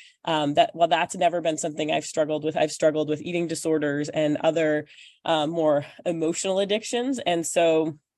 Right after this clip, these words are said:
it was really another way for me to learn how to get out of some of those cycles that I felt like I was in. And so every time I would feel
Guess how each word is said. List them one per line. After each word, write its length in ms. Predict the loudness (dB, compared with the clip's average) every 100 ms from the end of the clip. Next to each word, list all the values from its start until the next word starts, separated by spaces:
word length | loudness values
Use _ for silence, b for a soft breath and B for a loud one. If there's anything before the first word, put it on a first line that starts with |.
| _ _ _ _ -8
it 120 | -4
was 180 | 0 0
really 320 | 0 0 2
another 760 | 4 4 4 4 4 2 0 -2 _ _ _ _
way 380 | -2 0 2 0
for 200 | -2 -2
me 400 | 0 0 -2 -4 _ -16
to 640 | -8 -2 0 2 2 2 -2 b _ _ _ _
learn 380 | 2 4 4 2
how 300 | 0 2 4
to 80 | 2
get 180 | 0 0
out 200 | 0 -2
of 100 | -4
some 180 | -6 -4
of 100 | -4
those 260 | -4 -4
cycles 420 | -2 -2 -2 -2
that 120 | 0 0
I 100 | 0
felt 280 | -2 -2
like 220 | -2 -2 0
I 120 | 0
was 180 | 0 0
in. 200 | 0 0
And 140 | -4
so 140 | -2 0
every 220 | 0 -4
time 480 | -6 -2 2 2 0
I 80 | -2
would 160 | -2 -4
feel 560 | -4 -2 -2 -4 -8